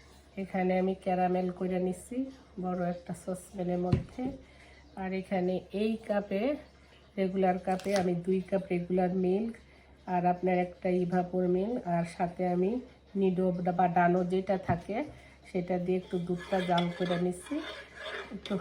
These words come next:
হালকা কালার দিছি, যেন অনেক সময় উপরে পাটটা সুন্দর হয়, ক্যারামেল থাকে তো, আর ভিতরে পাটটা সাদা ফ্যাকাশে থাকে, দেখতে ভালো লাগে না।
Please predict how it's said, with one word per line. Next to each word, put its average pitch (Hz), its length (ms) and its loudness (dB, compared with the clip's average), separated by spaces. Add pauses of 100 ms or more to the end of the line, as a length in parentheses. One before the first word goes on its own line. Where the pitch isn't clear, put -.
(100)
হালকা 202 500 2 (840)
কালার 190 420 4
দিছি, 247 500 -2 (560)
যেন 180 240 2 (680)
অনেক 196 200 0
সময় 202 260 -2
উপরে 196 280 -2
পাটটা 190 380 0
সুন্দর 214 500 0
হয়, 196 360 2 (480)
ক্যারামেল 185 440 2
থাকে 190 340 -6 (100)
তো, 226 100 6
আর 180 240 4 (100)
ভিতরে 190 340 0
পাটটা 190 380 -2
সাদা 185 500 0
ফ্যাকাশে 190 400 -2
থাকে, 190 300 -6
দেখতে 180 380 -2
ভালো 180 280 2
লাগে 170 280 0
না। 175 120 0